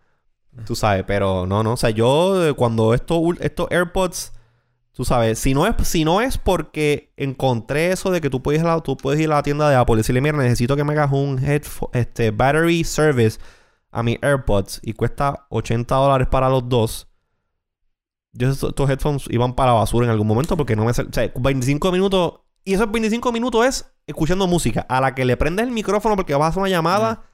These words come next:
Speaker 2: Qué chavo.
Speaker 1: diez minutos y cuidado.
Speaker 2: Uh,
Speaker 1: Ya.
Speaker 2: wow. Qué mal.
Speaker 1: So,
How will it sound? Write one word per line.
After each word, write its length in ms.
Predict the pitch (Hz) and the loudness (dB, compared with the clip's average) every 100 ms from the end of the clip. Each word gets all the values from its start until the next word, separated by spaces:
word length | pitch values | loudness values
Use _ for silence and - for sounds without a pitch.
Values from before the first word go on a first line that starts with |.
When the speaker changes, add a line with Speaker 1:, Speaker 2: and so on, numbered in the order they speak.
| _ _ | _ _
Speaker 2:
Qué 80 | 127 | -16
chavo. 300 | - 127 127 120 | -6 -2 -2 -2
Speaker 1:
diez 180 | 117 143 | 0 0
minutos 380 | 160 175 202 - | 0 0 -2 -2
y 220 | 127 120 | -2 -2
cuidado. 420 | - 123 110 107 | 0 2 4 4
Speaker 2:
Uh, 320 | 135 135 131 | 4 2 2
Speaker 1:
Ya. 80 | 127 123 120 117 117 107 | 0 0 -2 -4 -8 -12
Speaker 2:
wow. 420 | 107 110 110 110 - _ _ _ _ _ _ _ _ _ | -4 0 0 -2 -8 _ _ _ _ _ _ _ _ _
Qué 160 | - 135 | -6 -2
mal. 160 | 131 | 0
Speaker 1:
So, 340 | 135 139 143 | 2 0 -2